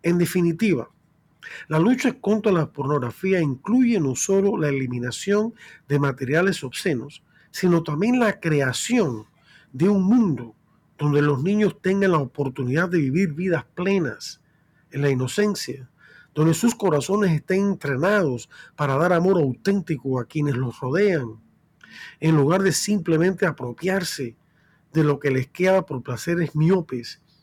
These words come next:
y peligrosos. De nuevo, insistimos, la pornografía destruye el verdadero amor en el corazón humano. Es alentador ver que cada vez más personas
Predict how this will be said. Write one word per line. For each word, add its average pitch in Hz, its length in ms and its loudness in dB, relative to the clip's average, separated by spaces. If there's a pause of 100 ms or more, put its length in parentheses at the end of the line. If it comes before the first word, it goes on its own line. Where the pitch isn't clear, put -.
(120)
y 147 140 -4
peligrosos. 131 920 -4 (320)
De 135 120 -4
nuevo, 156 480 0
insistimos, 135 800 -6 (640)
la 160 300 -2
pornografía 170 680 0
destruye 143 920 -2 (480)
el 147 180 2
verdadero 147 520 2
amor 165 420 0 (400)
en 143 140 -2
el 131 180 0
corazón 127 440 -6
humano. 120 480 -6 (1000)
Es 190 200 0
alentador 196 560 4
ver 202 180 4
que 160 140 -6
cada 180 260 2
vez 185 160 4
más 180 160 0
personas 143 720 0